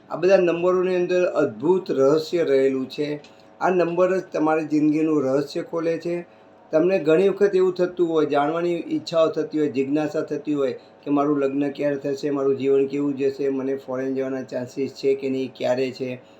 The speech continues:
મારે કયામાં અભ્યાસ કરવો, હું બિઝનેસ કરું કે ધંધો કરું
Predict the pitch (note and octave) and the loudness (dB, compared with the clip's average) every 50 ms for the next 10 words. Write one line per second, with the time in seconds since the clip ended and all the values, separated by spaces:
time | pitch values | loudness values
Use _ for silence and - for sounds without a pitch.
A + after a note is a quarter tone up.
0 | - - - C3 C3+ C#3 C#3 C#3 C#3 C3+ C3+ C3+ C3+ C#3 C#3 C3 A#2+ - - C#3 | -20 -14 -10 -8 -4 -4 -4 -4 -2 -2 -2 -2 -2 -2 -2 -2 -4 -4 -4 -4
1 | C3+ C3+ C3+ C3 - C#3 C3 B2+ C3 B2+ B2+ B2+ A#2+ A#2+ A2 A#2 C3+ C#3 C3+ C3+ | -2 -2 -2 -4 -6 -8 -6 -6 -4 -6 -6 -6 -6 -6 -6 -2 -2 -2 -2 -4
2 | - C3+ B2+ B2+ C3 A#2+ B2 - A#2 G#2+ B2 A#2+ B2 A#2+ C3+ C3+ C3+ - C3+ C3 | -4 -6 -6 -6 -6 -8 -8 -8 -8 -8 -6 -6 -4 -2 -2 -2 -2 -2 -4 -2
3 | C3+ C3+ C3 C3+ C3+ | -2 -2 -2 -4 -8